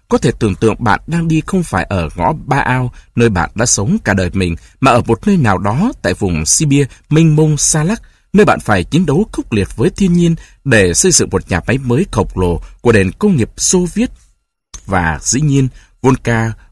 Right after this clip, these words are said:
Kostenkov sẽ đứng ở hàng đầu những người xuất sắc trên công trường ấy. Nó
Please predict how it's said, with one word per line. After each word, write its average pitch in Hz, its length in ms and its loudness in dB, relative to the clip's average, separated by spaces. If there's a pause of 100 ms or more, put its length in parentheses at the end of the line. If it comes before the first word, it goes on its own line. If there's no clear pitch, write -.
(120)
Kostenkov 143 800 0 (220)
sẽ 120 340 2
đứng 151 180 0
ở 104 160 0
hàng 95 220 -2
đầu 92 340 -2
những 190 140 0
người 107 160 0
xuất 226 220 0
sắc 254 220 -2 (240)
trên 190 140 4
công 185 200 2
trường 98 260 -2
ấy. 123 280 -2 (440)
Nó 107 400 2